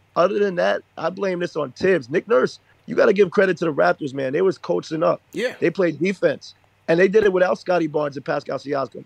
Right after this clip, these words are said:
Speaker 1: I don't know
Speaker 2: Yeah.
Speaker 1: if anybody, newsflash, Scotty Barnes, he's doing his thing. He's doing his thing, averaging eighteen and ten. He's leading
Speaker 2: Mm-hmm.
Speaker 1: in points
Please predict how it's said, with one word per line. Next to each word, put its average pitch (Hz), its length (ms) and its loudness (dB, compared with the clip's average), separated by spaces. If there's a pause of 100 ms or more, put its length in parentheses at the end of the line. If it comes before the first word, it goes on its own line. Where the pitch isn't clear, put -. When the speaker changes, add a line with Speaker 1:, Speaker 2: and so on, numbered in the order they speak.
Speaker 1:
I 170 160 2
don't 226 120 2
know 233 80 2
Speaker 2:
Yeah. 226 40 6
Speaker 1:
if 196 80 0
anybody, 208 320 0
newsflash, 226 720 0 (520)
Scotty - 280 -2
Barnes, 247 500 0
he's 226 220 -4
doing 220 220 2
his 175 160 -2
thing. 175 320 -2 (280)
He's 208 160 -4
doing 220 220 6
his 180 200 4
thing, 196 180 4
averaging 160 400 0
eighteen 170 360 0
and 147 100 -4
ten. 147 220 2
He's 165 140 -4
leading 185 260 2
Speaker 2:
Mm-hmm. 165 60 -2
Speaker 1:
in 147 60 -2
points 180 400 -4